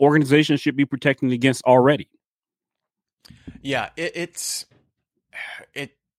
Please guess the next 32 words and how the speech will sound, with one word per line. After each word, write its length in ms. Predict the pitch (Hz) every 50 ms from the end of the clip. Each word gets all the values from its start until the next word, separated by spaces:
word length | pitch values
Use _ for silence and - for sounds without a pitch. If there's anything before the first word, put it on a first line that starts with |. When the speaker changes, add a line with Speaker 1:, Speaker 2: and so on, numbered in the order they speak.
| _ _ _ _ _ _ _ _ _
Speaker 2:
it's, 200 | 160 160 160 - - -
I, 160 | 165 185 180 -
I'm, 100 | 180 185
what 120 | 180 220 214
I'm 100 | 190 185
gonna 140 | 214 226
be 120 | 202 196 170
interested 380 | 175 165 170 147 - 160 156
in 140 | 147 143 139
is 240 | - 139 139 131 -
seeing, 420 | - - - 151 147 143 139 131
you 80 | 143 160
know, 140 | 151 131 -
a-, 180 | - 147 147 -
as 200 | 151 165 156 -
someone 300 | - - 196 190 185 147
who 120 | 165 156
was, 240 | 151 147 135 - -
was 240 | - 135 139 127 -
following 340 | - 165 165 165 160 151 143
the 100 | 139 131
news 140 | 135 131
and 220 | - - 139 139 -
following 340 | 156 143 139 135 135 131 -
I 140 | - 127 127
T, 300 | 123 - - 151 139 123
seeing 540 | 117 - - - 151 165 165 160 156 151 147 - - - - _ _ _ _ _ _ _ _ _ -
the 120 | 139 160
innovation 580 | - 196 233 247 160 123 165 208 214 - 131 113
actually 300 | 110 120 - - 135 131
that 200 | 120 123 127 -
came 280 | - - 147 139 131